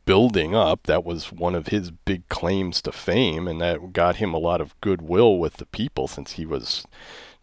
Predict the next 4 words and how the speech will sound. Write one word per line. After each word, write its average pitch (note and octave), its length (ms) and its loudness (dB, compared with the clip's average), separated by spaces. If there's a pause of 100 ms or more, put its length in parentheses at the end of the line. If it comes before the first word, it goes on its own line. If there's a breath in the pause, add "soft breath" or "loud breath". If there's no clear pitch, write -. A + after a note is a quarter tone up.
(180)
technically - 520 -4
an - 80 -8
outsider. C2 760 -4 (580 loud breath)
Um, C#2+ 480 -2